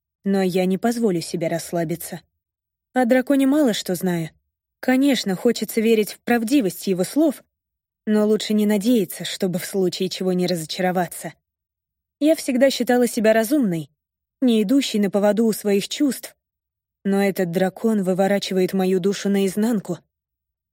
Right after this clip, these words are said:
Глядя в его огненные глаза, попадаю под их влияние. Он балагур, охотник за женскими прелестями, любитель меня вывести из себя.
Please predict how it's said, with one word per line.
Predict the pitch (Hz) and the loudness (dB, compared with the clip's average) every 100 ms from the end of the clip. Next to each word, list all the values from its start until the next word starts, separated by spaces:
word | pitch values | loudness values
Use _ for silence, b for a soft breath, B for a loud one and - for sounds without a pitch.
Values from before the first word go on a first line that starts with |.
| _ | _
Глядя | 196 190 196 180 175 | -2 2 2 2 0
в | |
его | 175 180 180 - | 0 0 -2 -2
огненные | 185 170 175 175 175 | -2 -2 -2 0 0
глаза, | 180 175 165 226 202 _ _ _ _ _ _ | 0 -2 -4 -8 -10 _ _ _ _ _ _
попадаю | 185 185 180 185 175 | -2 0 2 2 2
под | 180 170 | 0 -2
их | 170 | -4
влияние. | 175 175 175 196 170 160 151 _ _ _ _ _ _ _ _ | -2 0 0 -2 -4 -6 -12 _ _ _ _ _ _ _ _
Он | 302 302 247 214 _ _ _ - | -6 -2 -2 -2 _ _ _ -2
балагур, | 247 226 208 196 262 - _ _ _ _ - | 2 4 2 2 0 -2 _ _ _ _ -2
охотник | 220 - 277 208 196 | 0 0 0 0 0
за | 185 190 | 2 2
женскими | 208 196 - 180 | 0 -2 -2 -4
прелестями, | 165 196 262 220 - 202 180 160 _ _ _ _ | 0 2 2 2 0 -2 -2 -4 _ _ _ _
любитель | 262 254 233 277 254 | -2 0 0 2 2
меня | 240 240 240 | 2 2 2
вывести | 247 240 226 - | 2 2 -2 0
из | 240 - | 0 0
себя. | 294 233 156 | 0 0 -2